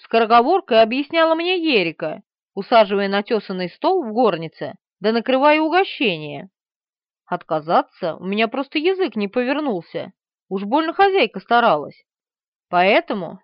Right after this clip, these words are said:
я послушно преломила пресную лепёшку и заработала челюстями.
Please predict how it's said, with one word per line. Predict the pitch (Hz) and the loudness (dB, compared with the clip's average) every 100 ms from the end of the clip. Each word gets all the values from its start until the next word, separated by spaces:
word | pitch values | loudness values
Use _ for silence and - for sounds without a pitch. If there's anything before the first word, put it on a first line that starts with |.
| - | -4
я | 190 | -2
послушно | 190 202 - 269 294 202 | 0 -2 -2 -6 -4 -8
преломила | 175 196 208 220 220 208 | -4 0 2 4 2 0
пресную | 208 208 202 190 | 2 0 0 -2
лепёшку | 185 180 294 392 - 175 185 _ _ - | -2 -2 -2 -2 -4 -10 -10 _ _ -4
и | 440 | 0
заработала | 381 302 277 330 320 277 | 4 6 4 2 -2 -2
челюстями. | 269 262 247 _ 190 175 160 147 | -2 -6 -6 _ 0 0 -2 -10